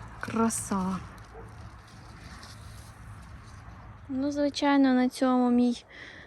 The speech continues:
декоративний такий розплідник і просто для душі не завершується, адже в мене тут далі ще є трішки краси.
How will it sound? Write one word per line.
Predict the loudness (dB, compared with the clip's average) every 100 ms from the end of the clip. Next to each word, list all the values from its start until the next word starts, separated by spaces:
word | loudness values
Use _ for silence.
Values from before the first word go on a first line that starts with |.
| -4
декоративний | 4 4 8 10 12 10 8 8 8 6
такий | 6 4 8 6 6 4 4
розплідник | 4 2 6 8 10 8 8 4
і | -2
просто | 2 4 4 2 0
для | 2 0
душі | 2 0 0 0 0 -4 -14 -14 -6 4
не | 6 6
завершується, | 4 4 6 6 4 4 4 4 4
адже | 6 6 4 4
в | 4
мене | 6 6 6
тут | 2 -2 2
далі | 4 6 6 4 2
ще | 0 -4 -2 0
є | 0 0 0 0 -4 -10 -20 -20 -20 -6
трішки | -2 -2 -2 -4
краси. | -2 -2 -2 -4 -2 0